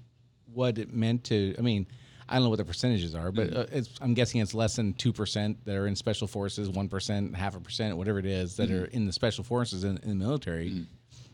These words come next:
Speaker 1: There's, there's obviously some adversity you gotta overcome there.
Speaker 2: Right.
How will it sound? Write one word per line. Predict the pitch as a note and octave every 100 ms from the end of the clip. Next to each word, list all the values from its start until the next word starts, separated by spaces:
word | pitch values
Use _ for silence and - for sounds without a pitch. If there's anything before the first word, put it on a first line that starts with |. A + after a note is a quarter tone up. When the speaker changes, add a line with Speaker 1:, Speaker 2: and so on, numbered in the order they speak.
| - - _
Speaker 1:
There's, | C3+ B2+ G#2 -
there's | C3 A#2+ G2 -
obviously | C#3 C3 A#2+ B2+ A#2 A2 -
some | - A2 G2+ G2 -
adversity | G#2+ B2+ - A#2
you | A2
gotta | A2 G#2+
overcome | G2+ G2 B2 C#3
there. | F#2+ F2+ G#2+ -
Speaker 2:
Right. | A2+ F#2